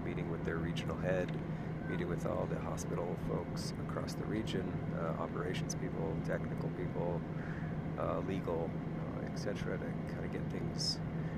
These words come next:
squared away and set up. You know, there's just, as much as you can do online, there's just a, a lot of things you don't really get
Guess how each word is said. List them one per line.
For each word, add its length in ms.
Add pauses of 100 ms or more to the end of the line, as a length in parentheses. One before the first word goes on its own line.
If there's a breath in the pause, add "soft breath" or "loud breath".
squared 320
away 160
and 100
set 140
up. 160
You 80
know, 80
there's 200
just, 320 (380)
as 140
much 180
as 100
you 80
can 160
do 160
online, 580
there's 160
just 200
a, 540
a 40
lot 220
of 80
things 260
you 80
don't 260 (360)
really 400
get 200